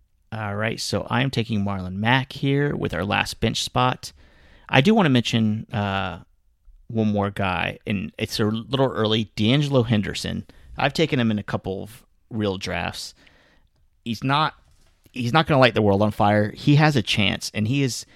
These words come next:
if you're drafting in a twenty round draft, there is a small chance that he can make a splash. Something happened with C J Anderson, which I happen to like this year.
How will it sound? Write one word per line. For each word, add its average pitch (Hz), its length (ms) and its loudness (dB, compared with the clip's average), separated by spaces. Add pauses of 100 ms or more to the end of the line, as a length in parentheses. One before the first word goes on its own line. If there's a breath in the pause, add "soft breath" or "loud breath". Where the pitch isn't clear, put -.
(120)
if - 160 -6
you're 147 240 4
drafting 120 540 2
in 104 140 -4
a 98 40 -6
twenty 113 400 2
round 113 240 2
draft, 107 480 0 (800 soft breath)
there 185 300 6
is 180 120 4
a 107 60 4
small 127 400 6
chance 107 420 2
that 92 120 2
he 120 160 4
can 120 140 2
make 104 140 2
a 98 40 -6
splash. - 640 -6
Something 147 320 0
happened 131 280 2
with 107 80 -2
C 113 140 -2
J 104 140 0
Anderson, 101 320 -2
which 101 140 0
I 131 160 8
happen 123 280 2
to 104 60 0
like 107 220 0
this 104 180 -8
year. 90 240 -8